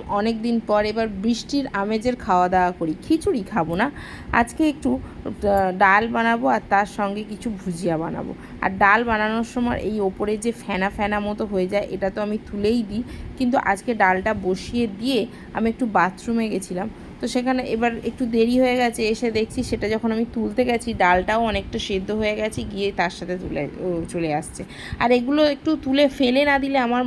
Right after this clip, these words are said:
মনে হয় ডালের স্বাদটাও একটু কেমন অন্যরকম হয়ে যায়, আর দেখতে তো একেবারেই ভালো হয় না। তো ওদিকে ডালটা সিদ্ধ হতে বসিয়ে দিয়েছি, আর এদিকে আমি নিয়ে নিয়েছি পাতলা পাতলা করে আলু কুচি আর পেঁয়াজ কুচি, ক-, ডালের সঙ্গে কয়েকটা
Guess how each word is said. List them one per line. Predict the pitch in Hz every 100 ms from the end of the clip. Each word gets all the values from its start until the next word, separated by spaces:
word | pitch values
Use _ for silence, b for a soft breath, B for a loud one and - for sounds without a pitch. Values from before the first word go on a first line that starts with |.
| 220
মনে | 202 226
হয় | 233 208
ডালের | 190 180 214 -
স্বাদটাও | - 190 190 - 233 233
একটু | - 233
কেমন | 220 233 208
অন্যরকম | 202 208 208 247 247
হয়ে | 254
যায়, | 294 262
আর | 196
দেখতে | 180 - 233
তো | 254 170
একেবারেই | 180 180 180 190 190
ভালো | 196 147 160
হয় | 180 -
না। | - - - B B B B
তো | 262
ওদিকে | 254 285 247
ডালটা | 220 214 247 247
সিদ্ধ | 233 220 240
হতে | 240 247 220
বসিয়ে | 190 - 240
দিয়েছি, | 226 226 233 302 -
আর | 170 156
এদিকে | 196 220 226 214
আমি | 202 214 202
নিয়ে | 185 190
নিয়েছি | 190 190 - 233
পাতলা | 202 202 - 220 233 233 233
পাতলা | 220 - 202 -
করে | 202 269 B B B 180
আলু | 190 214 226
কুচি | - 226 - 339 - - -
আর | 185 -
পেঁয়াজ | 185 175 175 -
কুচি, | 160 - - - - -
ক-, | 214 202
ডালের | 190 196 202
সঙ্গে | 214 196 240
কয়েকটা | 202 175 -